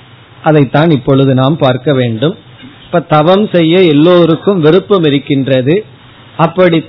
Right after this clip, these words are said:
தவம் நமக்கு சித்திக்க வேண்டும் என்றால் அதற்கு என்ன உபாயம்? முதல் உபாயம் சக்தி தேவை என்று பார்த்தோம். எந்த ஒரு தவத்தை மேற்கொள்ள வேண்டும் என்றாலும்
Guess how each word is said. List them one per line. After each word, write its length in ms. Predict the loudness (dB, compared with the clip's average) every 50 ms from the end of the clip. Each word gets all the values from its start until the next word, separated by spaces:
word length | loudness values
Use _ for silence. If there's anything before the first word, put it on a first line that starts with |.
| -4
தவம் 400 | -2 0 0 2 2 2 2 2
நமக்கு 440 | 0 0 0 0 -2 -2 -2 -4 -4
சித்திக்க 640 | -2 -2 -4 -4 -2 0 -2 -2 0 0 -2 0 0
வேண்டும் 400 | 0 0 0 0 0 0 0 0
என்றால் 480 | 0 -2 -2 0 0 0 0 0 -2 -2
அதற்கு 460 | -4 -2 -2 -2 -4 -4 -4 -4 -2 -2
என்ன 320 | -2 -2 -2 -2 -2 -2
உபாயம்? 600 | -2 -2 -2 -2 -2 -2 -2 -2 -4 -4 -4 -8 -14 -20 -20 -20 -20 -20 -20 -20 -20 -20 -20 -20 -20 -20 -20 -20 -20 -20 -20 -20 -20 -20 -20 -20 -20 -8
முதல் 560 | -4 -2 0 0 2 2 2 2 2 0 0 -2
உபாயம் 640 | -2 -2 0 0 0 2 2 0 0 0 -2 -4 -8 -14 -20 -20 -18 -18
சக்தி 640 | -6 -2 -2 -2 -2 -4 -12 -10 -2 -2 -2 -2 0
தேவை 600 | 0 0 2 2 2 2 2 2 0 0 -2 -2 -2
என்று 300 | -2 -2 0 0 0 0
பார்த்தோம். 500 | 2 0 0 0 -2 -4 -4 -6 -6 -6 -12 -20 -20 -20 -20 -20 -20 -20 -20 -20 -20 -20 -16 -4 0 0
எந்த 500 | 2 2 2 2 2 2 4 4 4 6
ஒரு 280 | 4 4 4 2 2
தவத்தை 500 | 0 2 2 2 2 0 0 0 0 2
மேற்கொள்ள 540 | 2 2 0 0 0 0 0 2 2 2 2
வேண்டும் 380 | 2 2 2 2 2 2 2 2
என்றாலும் 640 | 0 0 2 2 2 2 4 4 2 2 0